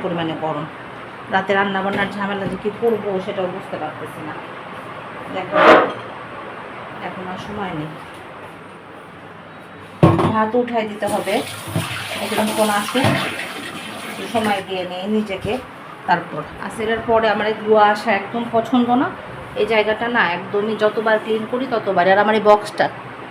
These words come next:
ব্ল্যাক কালার হওয়ার কারণে খালি কেমন যেন ধুলাবালি ধুলাবালি এরকম লাগে, ভাল লাগে না, ভাল লাগতেছে না জায়গাটা। তো যাই হোক, এখন আর জায়গা বিলাসী না হই, ফ্যান অফ করে কথা বলা একদম সম্ভব না, মোটেও না। তো যাই হোক, ভিডিওটা আজকে না হয় এই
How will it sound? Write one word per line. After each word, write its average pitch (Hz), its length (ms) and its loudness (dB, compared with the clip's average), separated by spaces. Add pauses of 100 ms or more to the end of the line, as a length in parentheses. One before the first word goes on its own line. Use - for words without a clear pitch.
(420)
ব্ল্যাক 196 260 8 (100)
কালার 220 200 10
হওয়ার 208 280 6 (240)
কারণে 214 460 4 (720)
খালি 240 160 0
কেমন 214 280 2
যেন 185 200 2
ধুলাবালি 175 460 2
ধুলাবালি 165 440 2
এরকম 151 280 -4
লাগে, 143 240 -6 (280)
ভাল 185 120 -2
লাগে 170 260 -2
না, 165 60 -4 (540)
ভাল 247 120 6
লাগতেছে 254 380 4
না 254 80 8
জায়গাটা। 247 480 4 (760)
তো 247 60 -4
যাই 247 240 4
হোক, 285 180 2
এখন 240 240 -2
আর 226 80 4
জায়গা 214 300 2
বিলাসী 208 400 -2
না 214 180 0
হই, 233 260 -2 (640)
ফ্যান 220 200 2
অফ 214 80 2 (120)
করে 220 180 2
কথা 214 240 0
বলা 214 200 2
একদম 202 500 -2
সম্ভব 170 300 -4 (140)
না, 160 60 -8 (200)
মোটেও 185 360 -2
না। 160 160 -6 (640)
তো 233 60 -2
যাই 226 180 4
হোক, 240 180 0
ভিডিওটা 233 300 4
আজকে 233 220 0
না 233 80 2
হয় 233 120 4
এই 233 60 4